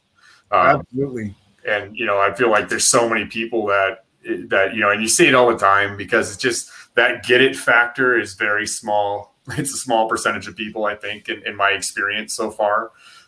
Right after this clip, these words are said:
Speaker 1: that get it. Um, and so you just, you know, you go through so many meetings where, like, people are just throwing their resumes up all over you. Um, you know, and I know that's how we started was with my resume, <laughs> but, but,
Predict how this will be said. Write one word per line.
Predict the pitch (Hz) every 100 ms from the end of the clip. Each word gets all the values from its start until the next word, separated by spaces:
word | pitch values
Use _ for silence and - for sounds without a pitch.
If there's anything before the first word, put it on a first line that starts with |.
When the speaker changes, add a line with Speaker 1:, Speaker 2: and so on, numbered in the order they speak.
| _
Speaker 1:
that | 104 - 104
get | 101 113
it. | 135 - - _ _ _ _
Um, | 104 98 90 87 90 98
and | 101
so | 95 113
you | 107 107
just, | 113 -
you | 110
know, | 101
you | 95 107
go | 110 107
through | 107 104
so | - 120 117
many | 107 98
meetings | 120 139 127 101
where, | 98 101 98 92 - _ _ _ _ _ _ _ _
like, | 113 95 90
people | 127 123 117
are | 110
just | 113 -
throwing | 120 120 117
their | 101
resumes | 95 123 139 107 90 92
up | 90
all | 92 90
over | 90 82
you. | 82 - - - _ _ _ _ _
Um, | 98 85 82 87 _
you | 113
know, | 101
and | 117
I |
know | 135
that's | 131 120
how | 123
we | 117
started | - 135 131 104
was | 110 107
with | 104
my | 98
resume, | 107 123 107 117 -
<laughs> | 175 -
but, | 151 147 139 - 165 131 - - - -
but, | 127 117 -